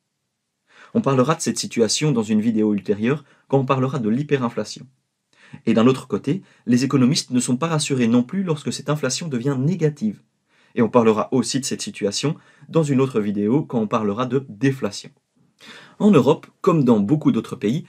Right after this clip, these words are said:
cette inflation est mesurée à partir de ce qu'on appelle l'indice des prix à la consommation, ou I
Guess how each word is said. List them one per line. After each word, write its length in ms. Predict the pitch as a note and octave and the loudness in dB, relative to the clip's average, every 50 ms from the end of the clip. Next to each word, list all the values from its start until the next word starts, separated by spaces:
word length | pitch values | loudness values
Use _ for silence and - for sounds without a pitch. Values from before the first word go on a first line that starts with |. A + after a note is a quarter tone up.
| _ _ _ | _ _ _
cette 220 | - - B2+ C3 | -8 -6 -4 -2
inflation 480 | F#3+ F#3+ - - C#3+ - - E3+ F#3+ - - | -2 -2 -2 -2 -2 -2 -4 -6 -6 -2 0
est 60 | B2 | 2
mesurée 520 | A#2 B2+ B2+ A2+ A2 A2+ A2+ C#3 D#3 C#3+ - | 4 4 2 2 0 0 0 0 0 0 -2
à 60 | A2+ | -6
partir 420 | - A#2 - - - - D3 D#3+ D3+ | -8 -8 -10 -12 -6 -4 -4 -4 -4
de 80 | A#2+ | -6
ce 80 | G#2 - | -8 -6
qu'on 120 | - A#2 | -4 -2
appelle 320 | G#2+ G2+ - C3 C#3 D3 - - | -2 -2 -2 -2 -4 -2 -2 -2
l'indice 480 | A#2 A2+ C3+ D3+ C#3 C3 D3 D3+ A#2 | 0 2 2 2 2 0 -2 -6 -6
des 80 | A2 G2+ | -8 -8
prix 240 | - - - C#3+ A2 | -8 -4 -2 0 0
à 40 | |
la 60 | G2+ G#2 | 0 -2
consommation, 680 | - D3 C#3 C3 B2+ G#2+ G2+ G2+ - - - G2+ G2+ - | -2 -4 -2 0 0 0 0 0 -4 -6 -8 -12 -8 -4
ou 180 | A#2 A#2+ - - _ - | -4 -4 -4 -6 _ -6
I 220 | C3+ D3 D#3 - | -4 -4 -4 -6